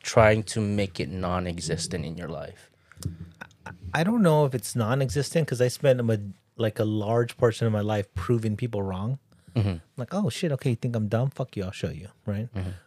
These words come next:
Speaker 2: "Oh, I'm not gonna be nobody? Okay, I'll show you."
Speaker 1: Mm-hmm.
Speaker 2: But at, at what expense did that,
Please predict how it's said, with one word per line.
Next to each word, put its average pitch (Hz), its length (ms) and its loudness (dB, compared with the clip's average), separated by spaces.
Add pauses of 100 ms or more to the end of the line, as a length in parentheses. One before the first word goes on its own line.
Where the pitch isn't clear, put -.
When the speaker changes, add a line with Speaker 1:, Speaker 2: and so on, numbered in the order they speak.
(140)
Speaker 2:
"Oh, 135 140 6
I'm 120 100 2
not 131 120 0
gonna 123 140 -2
be 117 140 2
nobody? 135 360 2
Okay, 120 220 -2
I'll 101 80 -4
show 87 220 -8
you." 85 160 -18 (240)
Speaker 1:
Mm-hmm. 92 160 -8 (280)
Speaker 2:
But 127 180 6
at, 120 200 -4 (140)
at 131 160 2
what 135 220 6
expense - 760 -2 (460)
did 107 160 -2
that, 117 280 2